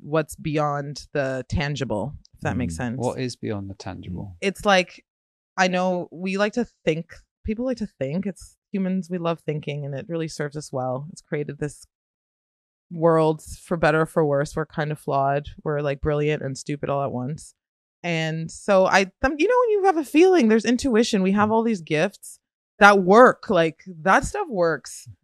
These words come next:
Speaker 1: I mean, I've seen so many, like, articles on, say, women who are about to get attacked or have been attacked, and before they're like, "I had a feeling, but I didn't listen to it." That is our intuition, and
Speaker 2: Mm.
Speaker 1: it's with us. Like, I didn't ask for it. It's just, we have it.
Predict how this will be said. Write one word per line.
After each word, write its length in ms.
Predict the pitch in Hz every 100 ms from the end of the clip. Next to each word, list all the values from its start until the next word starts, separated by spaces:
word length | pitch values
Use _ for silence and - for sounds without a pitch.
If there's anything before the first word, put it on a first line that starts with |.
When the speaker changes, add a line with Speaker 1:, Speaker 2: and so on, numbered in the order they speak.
| _ _ -
Speaker 1:
I 80 | 170
mean, 300 | 170 160 - _
I've 160 | 170 160
seen 580 | - - 220 214 208 208
so 240 | - 190
many, 240 | 190 185
like, 240 | 180 165 156 -
articles 560 | 165 170 - 170 165
on, 460 | - 156 147 147 151
say, 300 | - 190 165
women 400 | 151 170 160 151
who 160 | 160 165
are 40 |
about 200 | 156 151
to 100 | -
get 180 | 156 139
attacked 320 | 143 165 147
or 60 | 156
have 180 | 170 160
been 100 | 156
attacked, 420 | 147 151 135 -
and 100 | 156
before 260 | 147 - 170
they're 100 | 165
like, 140 | 147 -
"I 40 |
had 80 | 190
a 40 | 214
feeling, 540 | - 185 190 202 214
but 160 | 180 147
I 80 |
didn't 300 | 151 156 156
listen 280 | 135 139 156
to 220 | 151 175 185
it." 200 | 220 240 _ _ _ _ _ _ _ _ _ -
That 320 | 170 220 262 -
is 160 | 214 202
our 120 | 185
intuition, 840 | 190 - 170 143 156 190 196 220
and 200 | 214 160
Speaker 2:
Mm. 40 | 151
Speaker 1:
it's 320 | - - - -
with 220 | 151 -
us. 260 | 120 127 135
Like, 180 | 131
I 80 | 143
didn't 180 | 151 156
ask 220 | 147 160
for 180 | - 156
it. 100 | 151 -
It's 160 | 143
just, 220 | 143 -
we 100 | 147
have 220 | 143 120 127
it. 220 | 185